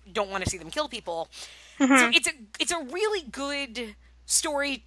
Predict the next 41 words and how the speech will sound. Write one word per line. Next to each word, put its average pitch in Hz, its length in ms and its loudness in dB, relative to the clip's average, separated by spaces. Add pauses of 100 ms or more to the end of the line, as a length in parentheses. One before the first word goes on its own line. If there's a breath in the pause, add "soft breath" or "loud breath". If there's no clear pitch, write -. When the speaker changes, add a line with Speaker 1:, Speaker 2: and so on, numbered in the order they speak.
Speaker 1:
to 311 100 2
hinge 247 400 0
on 185 300 0
for 196 160 -4
a 220 60 -2
horror 262 200 2
film, 143 320 -8
'cause 165 80 -12
there's 190 100 -6
a 208 80 2
lot 214 200 6
of 202 200 -2
emotion 214 440 -4
every 170 240 -4
way. 143 260 -6 (640 loud breath)
Um, 208 640 2 (880)
it's - 160 2
a 285 60 6
low 294 260 0
budget. 269 500 2
It, 214 120 0 (460)
the 233 80 -4
gore 330 380 4
is 240 140 0
great. 180 400 -2
It - 80 0
actually 294 300 2
looks - 680 0
like 180 180 -12
all 254 260 2
of 220 100 0
the 196 100 0
violence 190 500 4
and 190 100 -4
all 190 100 2
the 185 60 -6
gore 180 300 -4
is 165 180 -8
done 170 440 -4
really 233 280 -6
well. 139 460 -6